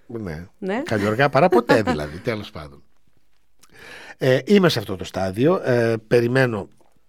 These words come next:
Speaker 1: κάποιες απαντήσεις από το Κέντρο Κινηματογράφου για τις, γιατί είμαι στη συγγραφή σεναρίου.
Speaker 2: Μμμ.
Speaker 1: Ε, πρέπει να ολοκληρωθεί το σενάριο και, εν πάση
Speaker 2: Να το
Speaker 1: περιπτώσει, να πάει, να
Speaker 2: καταθέσεις,
Speaker 1: το
Speaker 2: να
Speaker 1: καταθέσω
Speaker 2: το
Speaker 1: και όλο αυτό το
Speaker 2: Μμμ.
Speaker 1: πράγμα που όλο αυτό και έτσι
Speaker 2: Ναι,
Speaker 1: και εκείνο
Speaker 2: ναι,
Speaker 1: και
Speaker 2: ναι.
Speaker 1: εκείνο.
Speaker 2: Ναι.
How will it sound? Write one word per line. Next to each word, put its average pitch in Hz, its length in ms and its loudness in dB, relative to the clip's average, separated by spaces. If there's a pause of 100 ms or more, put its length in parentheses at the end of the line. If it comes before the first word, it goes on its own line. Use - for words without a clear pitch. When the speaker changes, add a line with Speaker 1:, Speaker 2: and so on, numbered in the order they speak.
(760)
Speaker 1:
κάποιες 120 280 -4
απαντήσεις 101 520 -4
από 101 240 -10
το 98 360 -10
Κέντρο 101 240 -6
Κινηματογράφου 98 680 -6
για 95 140 -8
τις, - 280 -12
γιατί 107 300 -6
είμαι 131 100 -2
στη 117 140 -4
συγγραφή 101 400 -2
σεναρίου. 175 680 0
Speaker 2:
Μμμ. - 580 -10
Speaker 1:
Ε, 113 60 2
πρέπει 131 220 2
να 123 80 2
ολοκληρωθεί 107 380 -2
το 101 100 -4
σενάριο 156 560 0
και, 131 140 -2
εν 113 60 0
πάση 131 160 2
Speaker 2:
Να 107 60 -2
το 101 60 -2
Speaker 1:
περιπτώσει, 143 260 0
να 101 140 -2
πάει, 120 260 2
να 302 80 4
Speaker 2:
καταθέσεις, 254 340 0
Speaker 1:
το 185 60 -4
Speaker 2:
να 180 40 0
Speaker 1:
καταθέσω 196 580 2
Speaker 2:
το 185 60 4
Speaker 1:
και - 120 0
όλο 127 100 4
αυτό - 180 0
το 190 100 2
Speaker 2:
Μμμ. 190 60 0
Speaker 1:
πράγμα 214 440 6
που 143 120 -6
όλο 151 240 2
αυτό 143 180 -2
και 139 120 -2
έτσι 143 140 0
Speaker 2:
Ναι, 240 60 0
Speaker 1:
και 240 60 2
εκείνο 202 180 2
Speaker 2:
ναι, 175 60 -2
Speaker 1:
και 165 60 -6
Speaker 2:
ναι. 113 60 -6
Speaker 1:
εκείνο. 90 340 -8
Speaker 2:
Ναι. 160 100 -12